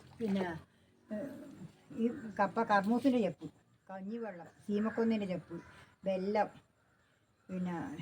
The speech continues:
ഇതെല്ലാം കൂടി ഇട്ടിട്ടുള്ള വളം. അവിഞ്ഞിട്ട് ഒരാഴ്ചയായി അത് അമിയാനിട്ട്. ഇതാ സീമക്കൊന്നിൻ്റെ ചപ്പും ഇതാ, ഇതാ, ഇതാ, ഇതാ ചപ്പ് വേണ്ട, ഇതെല്ലാം കൂടി ഇതിലിട്ടിട്ട്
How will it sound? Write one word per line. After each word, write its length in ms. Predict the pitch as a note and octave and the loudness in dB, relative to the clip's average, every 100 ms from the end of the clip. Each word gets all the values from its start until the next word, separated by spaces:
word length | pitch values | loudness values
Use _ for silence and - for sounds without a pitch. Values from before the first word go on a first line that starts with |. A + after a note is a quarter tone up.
| - - | -12 -4
ഇതെല്ലാം 320 | A3 G#3+ G#3+ G#3+ | 0 2 2 0
കൂടി 120 | G3+ | -2
ഇട്ടിട്ടുള്ള 340 | F#3+ G3 G3+ A3 - - - G3+ | -2 -2 -2 -2 -2 -8 -12 -4
വളം. 240 | F#3+ G#3 - - - - - | 2 2 0 -6 -20 -20 -6
അവിഞ്ഞിട്ട് 300 | - G3+ A#3+ A3 | -2 0 4 6
ഒരാഴ്ചയായി 480 | G3+ G3+ A3+ G3+ G3 - - G#3 | 8 6 4 2 2 -6 -14 -4
അത് 80 | G3+ | -2
അമിയാനിട്ട്. 420 | F#3+ G3 G3 F3 F3 | 0 0 0 -2 -4
ഇതാ 120 | F3 G3+ - | -4 -4 -4
സീമക്കൊന്നിൻ്റെ 560 | G3+ G#3+ G#3 G3+ G3+ | -4 -2 0 0 0
ചപ്പും 260 | G3+ G3 A3 | -2 -4 -6
ഇതാ, 120 | G3 G3+ - _ _ _ _ _ _ _ | -6 -8 -12 _ _ _ _ _ _ _
ഇതാ, 140 | G#3 F3+ E3 - - - | -6 -6 -6 -16 -20 -10
ഇതാ, 120 | F#3 - - - | -10 -10 -16 -8
ഇതാ 120 | F#3+ E3 - - - - | -6 -6 -12 -12 -8 -4
ചപ്പ് 180 | G3+ A3+ | 2 2
വേണ്ട, 140 | F#3 D#3 - - - - - - - - | 2 -2 -4 -6 -6 -6 -8 -12 -14 0
ഇതെല്ലാം 300 | A#3 A#3 B3 | 2 4 2
കൂടി 120 | B3 A3 | 4 4
ഇതിലിട്ടിട്ട് 420 | G#3+ G#3 G#3+ B3 | 4 4 4 2